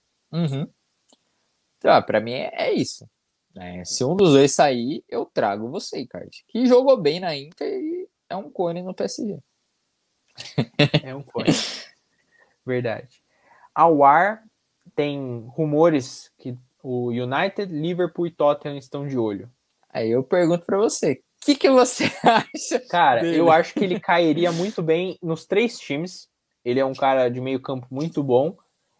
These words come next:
Speaker 2: É, tem bom passe, boa presença ofensiva. É um cara que chega bem, faz seus gols ali. Mas, é,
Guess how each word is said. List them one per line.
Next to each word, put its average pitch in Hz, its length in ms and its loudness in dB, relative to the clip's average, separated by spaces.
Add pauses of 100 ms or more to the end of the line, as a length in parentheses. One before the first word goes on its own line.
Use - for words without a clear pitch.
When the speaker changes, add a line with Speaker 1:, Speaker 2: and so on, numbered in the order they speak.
(100)
Speaker 2:
É, 120 240 -2
tem 160 220 -2
bom 135 180 0
passe, 175 600 4
boa 143 400 -2
presença 131 560 -4
ofensiva. 151 920 -4 (300)
É 127 60 -12
um 127 40 -8
cara 139 200 2
que 135 80 -8
chega 156 320 4
bem, 151 500 -4 (640)
faz 156 280 6
seus 139 220 0
gols 147 440 0
ali. 135 420 -2 (960)
Mas, 151 840 2
é, 151 640 0